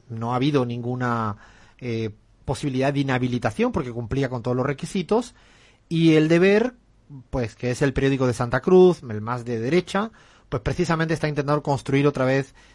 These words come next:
esa suerte de rumor. Recordamos algo fundamental, porque es algo muy, muy particular, sui generis, de esta elección en Bolivia, y quisiera que todo el mundo tuviera claro. Hasta el día veintisiete de abril, las elecciones son el tres de mayo.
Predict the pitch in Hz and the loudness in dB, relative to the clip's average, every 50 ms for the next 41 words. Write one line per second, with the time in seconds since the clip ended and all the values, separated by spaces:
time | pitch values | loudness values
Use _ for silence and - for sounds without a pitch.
0 | _ _ 131 127 - 143 - 147 139 123 151 139 135 131 135 139 143 139 147 135 | _ _ -8 -6 -6 -2 -2 -2 0 2 2 4 4 4 2 0 0 2 2 2
1 | 120 - - - _ _ _ _ _ - - 160 - 180 175 175 202 214 220 202 | 2 0 -2 -8 _ _ _ _ _ -4 -4 -2 0 2 2 2 2 2 2 2
2 | 214 214 220 208 - 190 170 160 147 147 147 143 - 185 156 127 113 - 147 131 | 2 2 0 -2 -2 -2 -2 0 -2 -2 -2 0 2 2 2 2 0 -4 -6 -6
3 | - 160 - 185 190 180 180 156 160 180 214 247 277 277 262 - 170 151 156 165 | -6 -4 -4 -4 -4 -4 -4 -2 0 0 2 2 0 -2 -6 -10 -10 -8 -6 -6
4 | 175 190 220 233 214 - _ _ _ _ _ 160 147 - - - 170 151 - - | -4 -4 -6 -6 -8 -10 _ _ _ _ _ -2 -2 -2 -2 -6 -8 -6 -2 0
5 | 156 151 165 175 202 196 - 160 147 - - 170 165 170 175 202 196 - _ _ | 2 2 4 2 2 0 -2 -2 -4 -2 -2 -2 -2 0 -2 -2 -4 -8 _ _
6 | _ - - _ _ - 143 139 165 170 - - 185 175 156 143 - - 170 165 | _ -20 -20 _ _ -6 -2 0 0 0 0 0 0 0 0 0 -2 -2 -4 -2
7 | 156 156 147 143 143 147 160 160 170 180 175 170 156 147 139 123 - - - 120 | -2 -2 -2 0 0 0 0 0 -2 -2 -2 -2 -2 -4 -6 -8 -10 -10 -12 -6
8 | - 151 156 165 151 131 - 143 143 147 151 156 - 131 135 131 123 - 127 113 | -2 -2 -2 -2 -2 -2 -2 -2 -2 -2 -4 -4 -2 -2 -2 -2 -2 -4 -6 -6
9 | 104 98 - - - - - - - _ _ _ _ - 170 160 - - 185 170 | -6 -8 -10 -14 -20 -20 -20 -20 -20 _ _ _ _ -2 -2 -2 0 0 0 0
10 | 170 170 220 262 247 220 185 160 143 160 139 - - 208 220 220 202 165 147 135 | 2 2 2 2 4 4 2 0 -2 -4 -6 -2 -2 -2 0 0 0 0 2 0
11 | 135 139 151 170 214 233 - _ _ _ _ _ _ _ _ - 127 117 147 135 | 0 0 -2 -2 -4 -6 -10 _ _ _ _ _ _ _ _ -8 -6 -4 -4 -4
12 | 120 104 160 175 - - 165 151 135 123 - 151 139 127 135 123 113 101 90 85 | -2 -2 -2 -2 0 0 -2 -2 -2 -2 -2 -2 -2 0 -2 -2 -2 -2 -2 -4
13 | 85 | -6